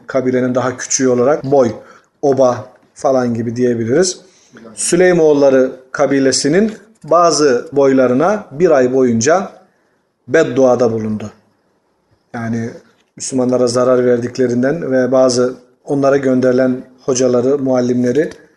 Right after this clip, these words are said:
şehit ettiklerinden dolayı, e, Hazreti Peygamber onlara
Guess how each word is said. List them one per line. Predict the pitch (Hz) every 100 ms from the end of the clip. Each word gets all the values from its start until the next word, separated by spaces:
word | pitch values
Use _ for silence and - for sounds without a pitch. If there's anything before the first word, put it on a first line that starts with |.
| _ -
şehit | - 135 127
ettiklerinden | 123 - - 120 123 120 123
dolayı, | 127 120 165 - - _ 156
e, | 131 127 127
Hazreti | 139 131
Peygamber | 139 123 127 147
onlara | 151 135 123 127 175 185